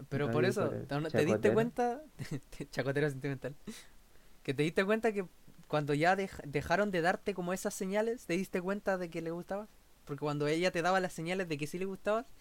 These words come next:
Speaker 1: no las, que no, como no las quisiste tomar. Es como una guata tan estúpida. Pero así funciona como el, la atención del,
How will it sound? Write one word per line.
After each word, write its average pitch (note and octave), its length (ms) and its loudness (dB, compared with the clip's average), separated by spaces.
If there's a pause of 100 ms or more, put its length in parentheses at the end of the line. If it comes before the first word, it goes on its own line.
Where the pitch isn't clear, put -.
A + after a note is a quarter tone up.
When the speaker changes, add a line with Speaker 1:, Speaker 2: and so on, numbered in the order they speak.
(380)
Speaker 1:
no D#3+ 140 2
las, F3 140 0 (140)
que D3+ 120 -4
no, D#3+ 240 2
como D3 240 -2
no D#3 80 0
las F3+ 120 0
quisiste F3+ 420 -4
tomar. F#3 280 0 (880)
Es D3 140 -2
como A3 180 6
una G#3 120 10
guata A3 200 12
tan A3 120 8
estúpida. B3 520 2 (880)
Pero E3 200 4
así G#3+ 200 2
funciona A#3 800 2
como F#3+ 240 -2
el, F#3+ 140 0
la F#3 80 4
atención F#3 540 0
del, A3+ 580 -2